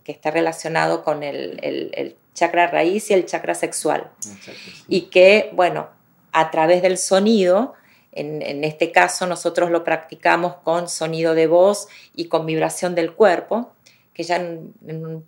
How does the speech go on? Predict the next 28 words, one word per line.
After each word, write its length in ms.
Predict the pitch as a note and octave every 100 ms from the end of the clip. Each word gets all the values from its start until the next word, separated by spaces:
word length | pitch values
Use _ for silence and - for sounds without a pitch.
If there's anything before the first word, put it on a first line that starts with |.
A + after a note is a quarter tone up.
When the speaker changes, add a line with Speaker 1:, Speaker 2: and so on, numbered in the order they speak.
| _ _
Speaker 1:
eh, 300 | - D3 - -
podcast 320 | E3+ - E3+
voy 140 | D#3+
a 20 | D#3+
invitar 480 | D#3 D3+ D#3 D#3
también 340 | - D3+ D3 D3
a 380 | D3 D2 - _
Alejandra, 580 | - C#3+ C#3+ D3+ D3 D3
mi 140 | D3
maestra, 480 | D3 D3+ D3 - - - _ - - - -
eh, 540 | - F#3 F3 E3 D#3+ _ _ - _ _ -
es 120 | F3+
para 540 | F#3 F3+ F3+ F#3+ - _
subir 680 | - - F3+ F3 F3+ F3 -
la, 420 | E3 D#3 D#3 D#3+
la 140 | - D#3
energía, 520 | D3+ D3 - - C2+
o 40 | -
sea, 200 | - -
es 100 | -
muy 180 | F3 F#3
similar. 540 | F#3 E3+ E3+ D3+ - - _ _ - - -
Lo 600 | F3 F3 F3+ F3 - _ _ _
que 220 | F3+ E3+
creo 340 | - G3+ B3 A#3+
que 140 | G#3+
es 180 | A3 -
importante 1040 | G#3 G3+ F3 F3 A3 G3 E3+ - F#3 C4+